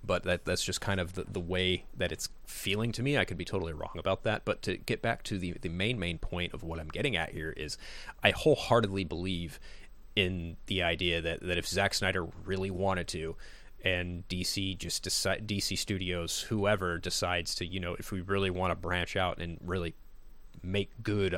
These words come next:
on this, this Elseworlds banner that we have, that as of the moment consists of the Batman Part Two, Joker Folie à Deux, and even rumors swirling that it could, could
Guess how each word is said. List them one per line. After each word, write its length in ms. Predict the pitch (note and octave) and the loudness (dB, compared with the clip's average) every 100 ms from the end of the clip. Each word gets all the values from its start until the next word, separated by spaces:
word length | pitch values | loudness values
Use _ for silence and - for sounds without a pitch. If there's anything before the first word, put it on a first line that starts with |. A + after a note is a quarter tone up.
| - | 0
on 240 | F#2 F2+ | 0 0
this, 240 | F2+ D#2+ | 0 -2
this 220 | - E2+ - | -2 -4 0
Elseworlds 500 | F#2+ F#2 F#2+ F2+ E2+ | 0 0 -2 -4 -2
banner 220 | F#2+ F2+ | 0 0
that 180 | F2 E2+ | 0 0
we 100 | E2 | 0
have, 240 | F2 E2+ | 0 0
that 120 | E2+ | 0
as 220 | - G2+ F#2+ | 2 2 2
of 80 | |
the 80 | E2+ | -2
moment 340 | F2+ G2 F#2 - | -2 0 -2 -4
consists 480 | F2 - F#2+ - | -4 -2 -2 -2
of 260 | - E2 D#2+ - - - - | -2 -4 -4 -10 -12 -10 0
the 100 | G#2 | 8
Batman 420 | G#2 G#2 G2+ F2 | 10 10 6 4
Part 300 | - A2 - | 6 6 4
Two, 380 | - G2+ F#2+ G2 - - - - | 2 4 2 0 -6 -14 -10 2
Joker 360 | A#2 A#2 - | 8 8 6
Folie 420 | G2 G#2+ G2 F#2+ | 4 6 8 8
à 140 | F#2 F#2 | 6 6
Deux, 320 | F#2 F#2 F2+ - - - - - - - - - | 4 4 2 -2 -12 -14 -12 -14 -14 -8 -4 4
and 320 | A2 F#2+ F2+ | 6 6 4
even 440 | G2+ A2 F#2 F#2 | 0 0 0 0
rumors 320 | F2+ F#2+ F#2+ - | 2 2 2 0
swirling 400 | - G2 F#2 F#2 | 2 2 2 2
that 120 | F#2 | 2
it 120 | D#2 | 2
could, 320 | - F#2 F2 | 0 0 -2
could 260 | - F#2+ | 0 0